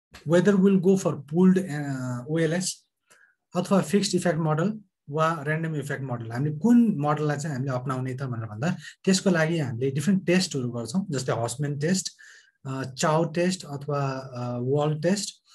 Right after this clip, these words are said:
र Bruce Pagan, uh, Lagrange multiplier test। हसम्यान टेस्टले चाहिँ एफई र regression effect, sorry, random effect model र fixed effect model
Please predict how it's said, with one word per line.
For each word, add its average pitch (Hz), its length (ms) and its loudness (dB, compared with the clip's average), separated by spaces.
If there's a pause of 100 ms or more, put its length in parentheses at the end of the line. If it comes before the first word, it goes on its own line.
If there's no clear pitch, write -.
(320)
र 151 120 2
Bruce 185 320 4
Pagan, 165 500 -4 (180)
uh, 131 160 -6
Lagrange 156 480 2
multiplier 127 440 -4
test। - 300 -10 (640)
हसम्यान 214 380 4
टेस्टले 196 600 4
चाहिँ 190 460 4 (160)
एफई 196 800 2
र 165 360 -4 (120)
regression 175 500 -2
effect, 175 400 -6 (720)
sorry, 143 340 0
random 180 360 6
effect 180 260 2
model 170 260 -8
र 165 140 -6
fixed - 260 -6
effect 151 220 -4
model 143 500 -2